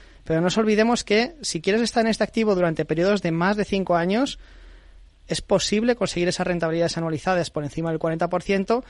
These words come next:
pero no, no sin evitar, eh, no, no puedes, eh, eximirte de estos riesgos, ¿no? El riesgo de mercado va a estar ahí.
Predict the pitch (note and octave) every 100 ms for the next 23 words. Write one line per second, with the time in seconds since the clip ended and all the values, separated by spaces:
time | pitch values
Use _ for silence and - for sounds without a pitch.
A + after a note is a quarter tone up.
0 | - - - - F#3+ F#3+ A3+ D#4+ - E3+
1 | E3 E3+ F3+ - F3+ - F3 F3+ F3+ G3+
2 | F#3+ E3+ E3+ F3+ A3+ - D#3+ D3+ D3 D3
3 | D#3 E3 D#3+ F3 F3 - F#3 - E3 -
4 | E3+ F3+ G#3 F3 - F#3 D#3 F3 D#3 C#3
5 | F#3+ E3+ E3+ F3+ E3 D#3+ F3 D#3+ D#3 -
6 | D#3 F#3+ D#4